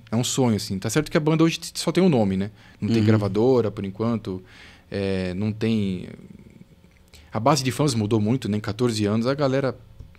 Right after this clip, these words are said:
Speaker 1: se renovou, né? No, naquele estilo de power metal também, que foi muito sucesso nos anos dois mil, no começo, né? Então,
Speaker 2: Sim.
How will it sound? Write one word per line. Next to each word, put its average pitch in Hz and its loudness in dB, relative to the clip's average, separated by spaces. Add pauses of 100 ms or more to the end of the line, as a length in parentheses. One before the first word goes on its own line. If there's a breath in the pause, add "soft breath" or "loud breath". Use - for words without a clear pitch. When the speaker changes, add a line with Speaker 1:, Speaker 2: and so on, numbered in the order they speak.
(120)
Speaker 1:
se - -8
renovou, 123 6
né? 104 0
No, 90 -2
naquele 92 -8
estilo 101 -4
de 98 -8
power 101 0
metal 101 -4
também, 95 -6
que 92 -14 (420)
foi 101 -4 (500 loud breath)
muito 110 -2
sucesso 107 0
nos 104 -2
anos 110 2
dois 101 0
mil, 104 2
no 110 0
começo, 107 -2
né? 101 -2
Então, 104 -4
Speaker 2:
Sim. 110 0